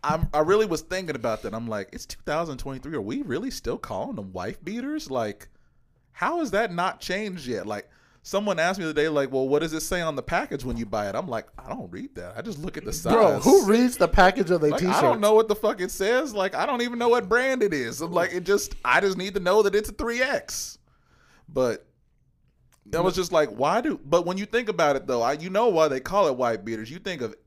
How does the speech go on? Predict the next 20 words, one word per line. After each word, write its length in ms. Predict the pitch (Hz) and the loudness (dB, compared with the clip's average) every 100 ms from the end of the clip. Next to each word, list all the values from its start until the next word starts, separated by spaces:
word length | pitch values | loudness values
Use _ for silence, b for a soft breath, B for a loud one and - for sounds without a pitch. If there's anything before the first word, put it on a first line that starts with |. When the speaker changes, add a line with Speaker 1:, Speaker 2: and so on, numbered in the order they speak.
| 175 | -6
Speaker 1:
any 460 | 208 214 208 208 | -2 -2 -2 -4
movie 400 | 196 185 175 135 | -4 -2 -2 -2
where 180 | 117 123 | -2 -2
you 200 | 131 160 | -2 -2
have 120 | 160 120 | -2 -4
seen 300 | 175 147 127 | -6 -8 -8
domestic 540 | 110 117 147 - 127 | -6 -2 -4 -4 -10
violence. 760 | 117 139 156 165 170 - - - 131 | -4 -2 -2 -6 -10 -12 -14 -14 -12
Speaker 2:
Domestic 440 | 127 156 151 143 | -4 -2 -2 -2
violence. 760 | 143 165 185 185 180 165 - - _ | 2 4 6 4 2 -6 -14 -20 _
Speaker 1:
At 220 | 123 104 | -6 -6
some 420 | - - 156 165 160 | -6 -2 -2 -2 -4
point, 380 | 160 147 110 - _ - - | -2 0 -4 -12 _ -18 -4
that 240 | 120 135 | -2 0
man 280 | 131 139 131 | -2 -2 -2
is 100 | 120 | -6
in 80 | 110 | -6
a 40 | |
wife 320 | 98 110 120 127 | -2 0 -2 -4
beater 400 | 135 143 151 | -4 -2 -4